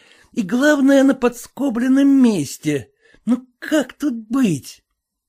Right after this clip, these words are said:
"Смотрите, Семен Петрович, в беду попадете. Генерал сейчас выйдет". "Да не суфлируйте, пожалуйста. Знаю, знаю. Ну,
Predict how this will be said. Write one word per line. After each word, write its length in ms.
"Смотрите, 680
Семен 360
Петрович, 720
в 120
беду 340
попадете. 720
Генерал 680
сейчас 460
выйдет". 400
"Да 340
не 220
суфлируйте, 880
пожалуйста. 1080
Знаю, 800
знаю. 840
Ну, 320